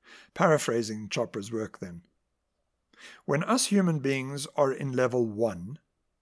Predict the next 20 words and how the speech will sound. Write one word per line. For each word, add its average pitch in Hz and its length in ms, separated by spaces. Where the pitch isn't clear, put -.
an 117 160
unconscious 165 800
reflexive 147 720
state 120 500
of 123 80
flight 117 400
and 95 140
fight, - 460
God 190 300
becomes 135 420
the 131 180
externalized 113 800
father, 131 520
our 117 140
protector, 135 800
and 135 140
the 127 80
protector 113 580
of 104 140
all. 95 340